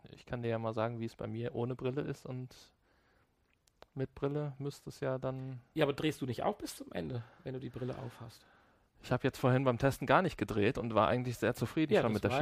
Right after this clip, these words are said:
Speaker 1: Schärfe.
Speaker 2: die <laughs> komplette, äh, Kante.
Speaker 1: Ja.
Speaker 2: Aber das,
Speaker 1: Okay.
Speaker 2: wir versuchen's einfach mal bis nächste Woche.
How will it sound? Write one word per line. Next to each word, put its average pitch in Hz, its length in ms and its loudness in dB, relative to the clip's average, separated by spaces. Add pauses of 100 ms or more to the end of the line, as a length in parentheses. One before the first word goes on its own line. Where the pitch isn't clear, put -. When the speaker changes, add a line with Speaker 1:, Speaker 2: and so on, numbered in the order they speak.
(120)
Speaker 1:
Schärfe. 92 140 2
Speaker 2:
die 98 120 -4 (360)
<laughs> - 240 -14
komplette, 170 580 2 (380)
äh, 165 380 -2
Kante. 151 400 2
Speaker 1:
Ja. 117 60 -10 (100)
Speaker 2:
Aber 147 120 6
das, 165 220 2
Speaker 1:
Okay. 123 320 -2
Speaker 2:
wir 214 120 -4
versuchen's 226 360 0
einfach 139 180 4
mal 127 80 0
bis - 160 -12
nächste 160 260 -4
Woche. 151 240 0